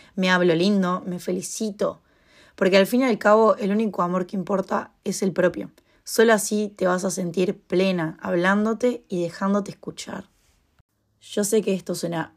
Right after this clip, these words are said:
muy fácil o muy difícil para otros, o suena como que simplemente estoy hablando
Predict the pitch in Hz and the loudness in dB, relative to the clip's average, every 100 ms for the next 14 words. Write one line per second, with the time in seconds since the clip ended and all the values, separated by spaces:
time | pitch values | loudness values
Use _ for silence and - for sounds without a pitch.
0 | - 196 196 196 - 190 196 - 196 196 | -4 0 2 0 -2 -4 -4 -4 -4 -2
1 | - - 190 180 202 202 180 - 180 185 | -4 -8 -4 0 0 0 -4 -6 -4 -4
2 | 175 156 160 165 165 170 165 - 165 151 | -4 -4 -2 -2 -2 -4 -4 -10 -12 -6
3 | 180 180 175 - 160 156 156 151 - 196 | -4 -2 -4 -6 -6 -6 -6 -6 0 2
4 | 190 175 175 175 - 165 156 170 175 170 | 2 0 -4 -6 -6 -4 -2 -2 -2 -2
5 | 170 160 | -2 -4